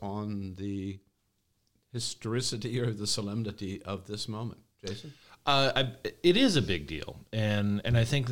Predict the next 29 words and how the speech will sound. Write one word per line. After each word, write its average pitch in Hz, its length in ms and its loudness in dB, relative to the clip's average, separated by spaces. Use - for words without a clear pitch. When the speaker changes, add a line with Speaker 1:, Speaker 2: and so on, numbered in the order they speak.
Speaker 2:
that 104 320 0
as, 98 240 -2
as 101 260 0
you 104 80 2
mentioned, 104 680 0
you 101 120 -4
know, 92 100 -4
at 87 120 -8
the 92 280 -4
top 87 320 -4
of 98 80 -4
the, 87 340 -8
of 87 140 -10
the 90 80 -8
pod 104 320 -8
here, 80 480 -8
I - 40 -10
mean, 90 200 -8
even 101 300 -2
members 95 340 -4
of 87 80 -12
Congress 98 480 -4
seem 95 200 -2
to 95 180 -6
have 85 280 -8
gotten 90 440 -2
that. 69 480 -6
Um, 82 480 -8
the, 98 640 -2